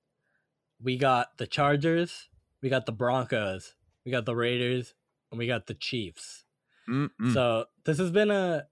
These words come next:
Speaker 1: an interesting conference, to say the least, to start the season. The Chargers obviously on a torrid start for the season.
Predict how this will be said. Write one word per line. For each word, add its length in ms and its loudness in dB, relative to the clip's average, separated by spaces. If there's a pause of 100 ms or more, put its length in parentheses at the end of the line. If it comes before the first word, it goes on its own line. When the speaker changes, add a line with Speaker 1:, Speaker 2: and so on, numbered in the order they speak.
(260)
Speaker 1:
an 120 -4
interesting 480 -2
conference, 500 -2
to 100 -4
say 160 0
the 120 0
least, 480 -4 (460)
to 80 -6
start 280 -2
the 80 -8
season. 500 -4
The 300 -6
Chargers 340 0
obviously 720 -4 (420)
on 120 -4
a 160 -10 (640)
torrid 460 4
start 340 0 (100)
for 120 -6
the 120 -8
season. 500 -8